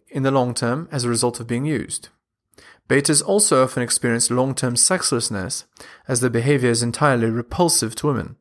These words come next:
It also perpetuates the f-, a feminine primary reality that has led to the greatest survival of the fittest competition since ancient times, before marriage was instituted as the backbone of civilization.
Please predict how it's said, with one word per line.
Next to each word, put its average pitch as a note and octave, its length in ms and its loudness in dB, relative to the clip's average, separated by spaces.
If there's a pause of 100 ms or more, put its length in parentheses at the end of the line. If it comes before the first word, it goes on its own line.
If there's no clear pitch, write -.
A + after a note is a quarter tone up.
(680)
It C3 160 0
also D3 240 4
perpetuates C#3+ 760 0
the B2 80 -4
f-, - 320 -12
a B2 40 -2
feminine C3+ 540 0
primary A#2+ 500 0
reality A#2+ 640 0 (260)
that - 140 -2
has A#2+ 180 0
led C#3+ 300 2
to C3 120 0
the A#2 120 2
greatest C#3 460 2
survival B2+ 560 2
of A2+ 80 -2
the A#2 80 0
fittest D3+ 420 0
competition A#2+ 720 -4 (200)
since - 320 0
ancient B2 360 -2
times, F2+ 540 0 (240)
before E3 340 2
marriage A#2 380 4
was A#2 120 0
instituted A2+ 680 -2
as A2 180 -4
the A#2+ 80 -2
backbone A2+ 520 0
of G#2 100 -2
civilization. G#2+ 800 -4